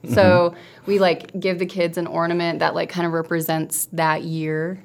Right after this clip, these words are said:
Speaker 1: of, like, what they've done or, like, an accomplishment. And it's kind of fun 'cause, like, our, our Christmas tree has a bunch of memories on it. So that's kind of a tradition that we've done, um, with the family. Do you guys have any specific traditions?
Speaker 2: Oh, yeah.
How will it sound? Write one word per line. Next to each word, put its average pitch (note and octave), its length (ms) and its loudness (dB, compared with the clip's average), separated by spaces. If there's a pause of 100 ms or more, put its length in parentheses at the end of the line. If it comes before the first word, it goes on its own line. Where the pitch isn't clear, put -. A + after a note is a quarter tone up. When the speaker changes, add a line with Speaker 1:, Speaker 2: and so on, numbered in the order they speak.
(100)
Speaker 1:
of, E3 200 -4
like, E3 200 -2
what E3 200 -6
they've E3 180 -2
done D#3+ 420 2
or, D#3+ 120 -4
like, - 260 -8
an D#3+ 80 -4
accomplishment. D#3+ 720 -6 (240)
And C4+ 80 0
it's D4+ 80 0
kind F#4 160 4
of C4+ 80 2
fun F3+ 320 2
'cause, F#3 220 -2
like, F3 240 0
our, F3+ 440 0
our F3 120 0
Christmas F#3 500 -4
tree F#3 260 -2
has F3 160 0
a E3 60 0
bunch D#3+ 300 -4
of D#3+ 80 -4
memories C#3+ 420 -8
on A#2 160 -10
it. - 160 -14 (420)
So F#3+ 280 4
that's A3+ 240 6
kind D4 180 4
of A3+ 140 0
a F#3+ 120 6
tradition F#3 520 0
that E3+ 240 4
we've F#3 240 -2
done, A3+ 560 0
um, G3 380 0
with G#3 120 -4
the G#3+ 80 -2
family. G#3 400 0
Do F#3 140 -2
you G3 100 0
guys G#3 220 4
have G3 180 0
any G3+ 160 -2
specific G3+ 460 -6
traditions? G#3 680 -6
Speaker 2:
Oh, B2+ 120 2
yeah. F2+ 220 0